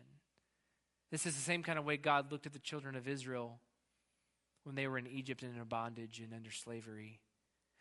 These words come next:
But also notice this merciful verdict. Write that second word down. Write the word verdict down. Merciful verdict.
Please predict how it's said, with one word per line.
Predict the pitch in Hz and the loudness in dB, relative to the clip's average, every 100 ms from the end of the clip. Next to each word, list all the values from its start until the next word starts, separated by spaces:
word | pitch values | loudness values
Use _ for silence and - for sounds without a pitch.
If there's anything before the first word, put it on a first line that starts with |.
| - | 2
But | 160 | 8
also | 196 208 202 | 10 8 6
notice | 185 190 | 8 6
this | - 175 | 4 0
merciful | 165 170 165 175 - 160 | 2 2 2 0 0 -2
verdict. | 135 147 165 143 127 | 2 6 8 6 4
Write | 143 151 | 4 6
that | 175 165 | 4 6
second | 180 175 151 | 2 2 -2
word | 147 | 2
down. | 147 147 135 127 131 - - - | 6 8 6 2 -4 -16 -4 6
Write | 151 160 | 6 8
the | 160 | 2
word | 156 160 160 143 - - | 6 8 8 4 -8 -6
verdict | 131 156 160 143 - - - - _ _ - | 4 6 8 6 4 -6 -6 -8 _ _ 2
down. | 131 120 113 107 107 _ _ _ - | 4 4 0 -8 -14 _ _ _ -14
Merciful | - 135 156 - 160 151 | -4 2 2 2 0 -2
verdict. | 139 139 139 131 123 - | 0 2 4 4 0 -8